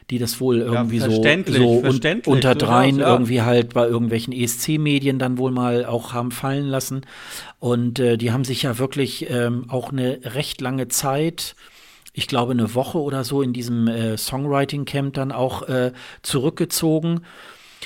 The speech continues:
Speaker 1: Es ist natürlich manchmal auch so, ähm, man findet vielleicht auch nicht unbedingt in jedem Jahrgang, das weiß man ja schon bei irgendwelchen Castingshows, da gibt es manchmal Jahrgänge,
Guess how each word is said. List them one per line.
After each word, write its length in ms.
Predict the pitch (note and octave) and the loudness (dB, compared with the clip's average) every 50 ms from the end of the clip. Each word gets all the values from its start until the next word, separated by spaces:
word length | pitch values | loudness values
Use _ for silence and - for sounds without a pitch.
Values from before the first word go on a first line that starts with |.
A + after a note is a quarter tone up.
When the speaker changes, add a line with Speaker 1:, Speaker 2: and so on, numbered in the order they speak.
| - - | -14 -2
Speaker 1:
Es 140 | - F#3+ G3 | -2 -2 0
ist 160 | B3+ A#3+ - | 0 0 2
natürlich 440 | D#4+ C#4 C4 - C4+ A#3+ A3+ A3 - | 2 2 2 2 4 4 4 4 6
manchmal 420 | G3 G3 G3+ G3+ - G3+ F3+ F3 | 6 6 6 4 4 4 4 4
auch 200 | F3 D3+ D#3 - | 4 2 2 0
so, 420 | - - E3+ D#3+ D3+ D3+ D3+ D3 - | 0 0 2 4 6 6 6 4 4
ähm, 400 | D3 C#3 C#3 C3+ C3+ C3+ C3+ C3+ | 4 4 4 4 2 2 0 2
man 180 | C#3 C#3+ D3 | 2 2 2
findet 520 | C#3+ - - - C#4 E4 F4+ F#4 F4+ F4 - | 0 -4 -2 -2 -2 0 2 2 2 2 2
vielleicht 560 | - - F3 D3+ B2+ A2+ A#2 A2+ - - - | -2 -2 -2 0 0 2 2 0 -2 -2 0
auch 220 | B2 B2 A#2+ - C3 | 0 0 0 0 0
nicht 380 | C3+ B2 A#2 A#2 - - - | 0 0 0 0 -2 -6 0
unbedingt 720 | - D3 C#3+ C3 A#2+ A2+ A2+ - A#2+ A2 A2 G#2+ G#2 - - - | 2 2 4 4 2 2 2 2 2 2 2 2 0 -4 -2 0
in 180 | C#3 C#3+ C#3+ | 0 0 0
jedem 400 | B2 C3 C#3+ D3 D3 D3 C3 B2+ | 2 2 2 4 4 4 2 2
Jahrgang, 640 | B2 A#2 B2 A2+ A2 A2 A2 B2 A#2+ B2+ C#3+ E3 E3+ - - - - - - | 4 4 4 4 4 2 2 2 0 0 0 0 -2 -6 -10 -16 -16 -12 -4
das 180 | - C3+ - - | -2 -2 2 6
weiß 240 | D#3 E3+ F3 - | 6 6 6 4
man 140 | F#3+ F3+ F3 | 2 2 2
ja 100 | E3+ E3 | 2 2
schon 240 | D#3+ - - F3+ E3 | 2 2 2 2 2
bei 180 | D#3 D#3+ D#3 D#3 | 4 6 6 6
irgendwelchen 540 | D#3+ D#3+ D3+ D#3+ D#3+ E3 D#3 - - D#3+ | 6 4 4 4 4 2 0 0 -2 -4
Castingshows, 920 | - - - G#3 B3+ C4 - - F3+ D3 B2+ A2+ - - A#2 A#2 C#3+ D3+ - | -4 -2 0 0 0 0 0 0 0 2 2 2 2 2 2 2 2 0 0
da 80 | - C#3 | -2 0
gibt 240 | - G3+ F#3+ - G3 | 0 -2 -2 -2 -4
es 120 | - - | -2 0
manchmal 540 | F3 E3+ F#3 F3 - - E3+ D#3 D#3 D#3 D#3 - - - - - - | 0 0 0 0 -2 0 0 2 4 2 2 0 -4 -14 -16 -10 -2
Jahrgänge, 720 | B2+ B2 A#2+ B2+ D3+ F#3+ - G3+ F#3+ F#3+ G3 G3+ G#3 G#3 | 0 0 2 2 0 2 2 4 4 6 6 6 4 4